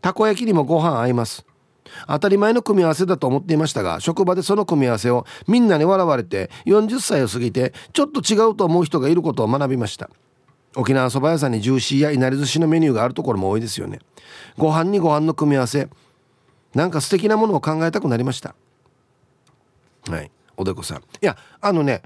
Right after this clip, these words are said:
お好み焼きとご飯とか、たこ焼きとご飯まだわかるんですよ。ご飯とご飯ですよ、要するに。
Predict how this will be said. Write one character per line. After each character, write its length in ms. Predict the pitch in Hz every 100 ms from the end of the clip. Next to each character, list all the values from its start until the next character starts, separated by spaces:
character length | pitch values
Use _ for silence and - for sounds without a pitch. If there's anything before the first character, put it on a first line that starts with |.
| - _ _ _ _ _
お 140 | - 330
好 120 | 427
み 200 | 415 440
焼 180 | 466 -
き 20 |
と 100 | -
ご 120 | 359 143
飯 380 | 123 127 131 -
と 100 | 101
か、 320 | 127 139 101
た 120 | 170
こ 100 | 175
焼 160 | 240 233
き 20 |
と 80 | 269
ご 100 | 151
飯 120 | 117
ま 100 | 131
だ 100 | 139
わ 140 | 107 98
か 160 | -
る 100 | 123
ん 60 | 123
で 60 | 80
す 200 | - -
よ。 140 | - _ _ _ _ _ _ _ _ -
ご 180 | 131 165
飯 260 | 185 294
と 160 | 320 403
ご 120 | 247
飯 160 | 104 135
で 80 | 117
す 140 | -
よ、 100 | 71 _ _
要 180 | - 92
す 140 | 80
る 80 | 82
に。 160 | 82